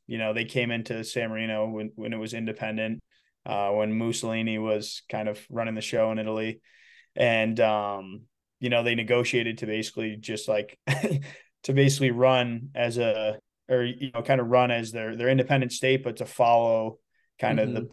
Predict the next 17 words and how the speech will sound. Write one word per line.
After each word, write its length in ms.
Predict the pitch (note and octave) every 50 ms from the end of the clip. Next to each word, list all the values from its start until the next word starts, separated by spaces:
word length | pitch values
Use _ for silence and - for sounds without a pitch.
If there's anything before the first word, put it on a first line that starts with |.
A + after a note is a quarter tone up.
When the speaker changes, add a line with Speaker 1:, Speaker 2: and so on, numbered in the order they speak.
| _ -
Speaker 1:
plan 360 | A2+ A2 A2 G#2+ G#2+ G#2+ G#2+
that 180 | G#2 G#2 G#2 G2+ -
Italy 360 | A#2 G#2+ A2 G#2 G#2+ G#2+ G#2
was, 460 | G#2 G#2 G2+ G#2+ - - - - - -
had 220 | - - A#2 A2 A2
in 140 | G#2+ G#2+ G#2+
place. 420 | - A#2 A2+ A2 G#2+ G#2 - -
And 260 | A2 G#2+ A2 A2 - _ _ _ _ _ _ _
so 120 | - A2+
they 80 | A#2 A#2+
got 160 | A#2+ A#2+ A#2
away 220 | A#2 A2+ A2+ A2+ A2+
with, 160 | A2 - A2+
like, 120 | A2+ A2+
"Whoa, 180 | C#3 D3 D3+ D3+
whoa, 460 | D3 C#3+ C#3+ C#3+ C#3 C3+ C3+ C3+ - -
whoa, 180 | - D3+ C#3